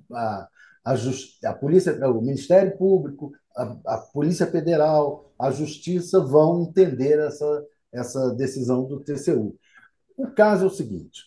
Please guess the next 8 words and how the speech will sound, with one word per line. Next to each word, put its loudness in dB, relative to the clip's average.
o -2
T 2
C -2
U 2
tá 2
pedindo -6
pra -6
pegar, -2